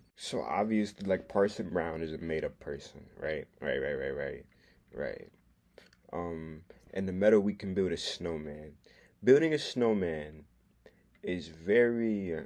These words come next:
childlike activities. Why are we building snowmen with children? Like, why are we with chil-, like,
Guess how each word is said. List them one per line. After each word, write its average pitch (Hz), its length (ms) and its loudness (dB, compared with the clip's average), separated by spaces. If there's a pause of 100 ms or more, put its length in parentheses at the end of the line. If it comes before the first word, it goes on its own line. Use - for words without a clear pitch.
(680)
childlike 101 880 -2
activities. 80 800 -8 (3250)
Why 95 220 2
are 156 100 4
we 127 140 -2
building 117 400 2
snowmen 101 580 -2
with 80 120 -10
children? 76 500 -6
Like, 73 220 -4 (400)
why 139 340 8
are 139 160 10
we 110 380 2
with 95 420 -4
chil-, 101 340 -2 (280)
like, 113 340 6